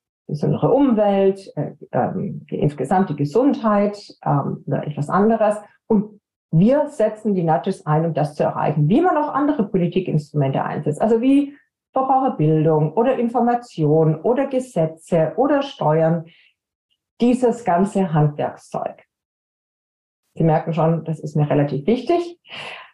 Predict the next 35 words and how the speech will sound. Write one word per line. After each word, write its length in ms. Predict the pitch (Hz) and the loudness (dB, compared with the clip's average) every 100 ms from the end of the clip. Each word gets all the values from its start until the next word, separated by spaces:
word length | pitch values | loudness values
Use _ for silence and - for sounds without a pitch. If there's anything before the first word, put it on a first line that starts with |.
| _ _ | _ _
Ein 140 | 302 | 0
paar 180 | 381 370 | 2 2
Beispiele. 800 | 175 147 147 - 127 123 185 170 - _ - | 2 0 -4 -4 0 0 0 -4 -12 _ -8
Das 160 | 202 185 | -4 0
war 140 | 180 | 0
bislang 320 | 160 170 160 | 0 0 0
relativ 480 | 156 170 190 175 156 | 2 0 0 -2 -6
theoretisch. 720 | - 147 147 - - 147 - | -2 0 0 -2 -4 -8 -2
Was 380 | - 269 - - _ _ _ | -2 -2 -8 -20 _ _ _
gibt 180 | 226 - | -4 0
es 120 | 190 | -2
da 120 | 156 | 0
für 160 | 151 156 | 0 -2
Typen? 300 | - 147 147 | 0 -2 0
Also 180 | 190 202 | 0 0
es 80 | 202 | 0
gibt 200 | 370 349 | 0 2
so 40 | |
eine 140 | 277 277 | 0 0
Gruppe 240 | 294 294 | 0 0
von 180 | - 185 | 2 2
Nudges, 320 | 202 214 226 | 2 2 0
die 100 | 196 202 | 2 0
haben 140 | 180 | 2
alle 220 | 170 202 | 2 4
mit 180 | 196 - | 2 0
Entscheidungsstruktur 1080 | 175 - 160 190 170 - 165 147 - 202 208 | -6 -2 0 2 0 -2 -8 -8 -2 0 2
zu 140 | 214 147 | -2 -12
tun. 240 | - 127 | -6 -2
Also 200 | 113 185 | 0 0
zum 100 | 240 | 0
Beispiel 160 | 339 294 | 0 0
Standardeinstellungen. 1200 | - 170 190 190 - 143 147 - 127 - 143 202 | 0 0 2 2 0 -2 -4 -2 -2 0 0 2
Ihr 80 | |
Drucker 560 | 208 - 320 320 302 | -2 0 0 2 2